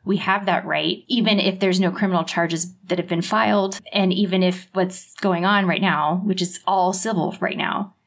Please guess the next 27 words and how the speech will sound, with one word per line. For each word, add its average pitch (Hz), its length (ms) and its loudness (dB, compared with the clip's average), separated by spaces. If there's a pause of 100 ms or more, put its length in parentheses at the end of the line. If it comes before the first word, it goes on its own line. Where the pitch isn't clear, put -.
(180)
even 208 200 2
if 185 80 0
it's 185 120 -4
in 180 80 2
a 175 40 2
civil - 240 0
case. - 280 -6
So 185 80 2
if 170 60 0
she's 262 300 0
called 214 320 0
to 185 80 0
give 185 540 0
a 190 100 2
deposition 180 800 0
in 175 140 0
a 151 80 -2
civil 269 320 0
case, 156 640 -2 (340)
she - 240 -2
could 190 240 -4
claim 185 760 0
the 196 120 0
Fifth 175 240 -4
Amendment 185 500 2
and 185 160 2
not 165 340 0